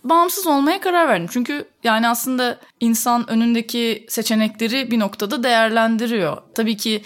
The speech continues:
majör bir şirket böyle bir risk almak isteseydi ne yapardım bilmiyorum. Belki de şu anda bir majör şirketin sanatçısı olarak hayatıma devam ediyordum.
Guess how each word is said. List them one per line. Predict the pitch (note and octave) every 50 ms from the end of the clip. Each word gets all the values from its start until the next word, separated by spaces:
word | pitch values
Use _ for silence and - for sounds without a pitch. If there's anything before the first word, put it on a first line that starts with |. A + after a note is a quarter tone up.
| - -
majör | G3+ G3+ G#3 G#3 G#3+ A#3 A#3+ A#3 A#3 G#3
bir | G#3+
şirket | - - A#3 G#3+ G#3 - A#3+ A#3 A#3 - - - - _ _ -
böyle | A3+ G#3 G#3 G#3 G3+
bir | A3
risk | A3+ A3 - -
almak | A3 A3 G#3+ A3 A3 G#3+
isteseydi | - - - G#3+ G#3+ - B3+ B3 B3 A#3 A#3+
ne | A#3+
yapardım | A#3+ A3+ G#3+ A3 F#3+ F3 G3 A#3 D#4 D#4
bilmiyorum. | D4+ C#4+ C4+ A#3 F#3+ D#3+ D3+ E3+
Belki | G3+ G3 F#3 F#3 F#3 E3+
de | G3+ A3
şu | A3 - F#3+
anda | E3 D3+ D3+ F#3+ A#3
bir | A3 A3
majör | G#3+ G3+ G#3 G3+ G#3 G3+
şirketin | G3+ - G#3+ G3 - A3+ G#3+ A#3+ A3+
sanatçısı | A3 - G3 F#3 F#3 F3+ - - - - - G#3+ G3+ G3+ - - - _ -
olarak | G#3 G#3 G3+ F#3 F3 E3+ E3+ - -
hayatıma | E3+ E3 D3+ C3+ - E3 D#3+ D3+
devam | D#3+ D3+ C#3 C3+ C3+ C#3 C#3
ediyordum. | C3 A2+ D3+ D3 D3 E3+ C4 E4+ G#4